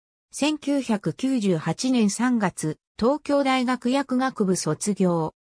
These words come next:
同年、薬剤師国家試験に合格。二千二年、旧司法試験に合格。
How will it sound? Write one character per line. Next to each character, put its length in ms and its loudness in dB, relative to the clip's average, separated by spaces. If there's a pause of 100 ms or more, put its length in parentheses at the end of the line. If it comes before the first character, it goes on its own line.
(260)
同 240 4
年、 260 0 (220)
薬 260 0
剤 220 2
師 140 -4
国 220 0
家 120 -4
試 160 -8
験 220 4
に 160 2
合 220 -2
格。 380 -4 (460)
二 140 2
千 320 0
二 160 0
年、 260 2 (240)
旧 200 2
司 180 -4
法 180 -2
試 140 -8
験 260 0
に 120 2
合 180 2
格。 380 -4